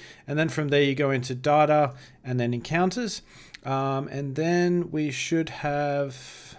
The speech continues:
so I think it's common triggers, or maybe it's behaviors. I can't really remember <laughs> where I was at before. Uh, where was it? Yeah, here we go. So encounters and then common triggers.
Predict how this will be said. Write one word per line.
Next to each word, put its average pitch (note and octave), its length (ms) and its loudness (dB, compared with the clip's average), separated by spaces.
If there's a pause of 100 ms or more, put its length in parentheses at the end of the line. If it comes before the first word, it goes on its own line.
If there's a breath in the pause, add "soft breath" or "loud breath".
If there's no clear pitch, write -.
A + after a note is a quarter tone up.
(140 loud breath)
so - 200 -14
I - 20 -12
think F3 200 -10
it's - 220 -10
common C#3 400 -8
triggers, F#3 640 -8 (440 soft breath)
or B2 160 -4
maybe D3 300 -2
it's C3+ 320 -4
behaviors. A#2+ 960 -6 (160)
I C3+ 60 -12
can't - 280 -10
really C3 280 -2
remember B2 400 2
<laughs> D3+ 80 6
where C#3+ 160 4
I C3+ 40 4
was C3+ 140 0
at C3+ 160 -2
before. B2 420 -6 (480 loud breath)
Uh, C#3 420 -6
where D3 200 -6
was A2+ 160 -6
it? A2+ 120 -12 (1500 soft breath)
Yeah, C3 160 4
here A#2+ 180 4
we G#2 60 0
go. F#2 160 -6
So B2+ 220 -2
encounters D3 760 0 (340 loud breath)
and C3 100 0
then B2+ 140 2
common B2 300 -2
triggers. A2 400 -8